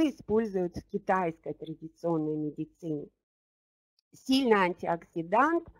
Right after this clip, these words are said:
противовоспалительное средство, антимикробное, а, способствует выведению токсинов из желудочно-кишечных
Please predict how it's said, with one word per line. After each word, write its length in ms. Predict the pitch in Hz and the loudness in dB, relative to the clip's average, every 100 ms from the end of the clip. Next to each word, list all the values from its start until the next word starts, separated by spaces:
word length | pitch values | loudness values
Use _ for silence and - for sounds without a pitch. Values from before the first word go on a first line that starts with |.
| _ _ _ - | _ _ _ 2
противовоспалительное 1500 | 247 269 226 180 170 - 175 185 294 330 311 285 269 254 247 - | 4 6 4 4 0 0 0 2 0 0 0 0 0 0 -4 -8
средство, 500 | 240 226 208 185 190 | -4 -4 -4 0 0
антимикробное, 1160 | 180 180 165 156 220 294 339 285 262 233 220 - _ _ - - | 0 -4 -8 -4 0 2 4 4 4 4 2 -8 _ _ -20 -6
а, 180 | 208 208 | 2 2
способствует 720 | 202 - 220 269 254 214 202 | 4 4 6 4 2 4 4
выведению 640 | 190 190 190 202 190 175 165 | 4 2 2 4 4 4 0
токсинов 640 | 165 - 254 330 330 269 | -6 -6 -2 2 2 0
из 180 | 233 208 | -4 2
желудочно-кишечных 1300 | 240 240 196 196 214 196 196 180 180 175 - 170 | 4 4 2 2 2 2 0 -4 -4 -4 -4 -6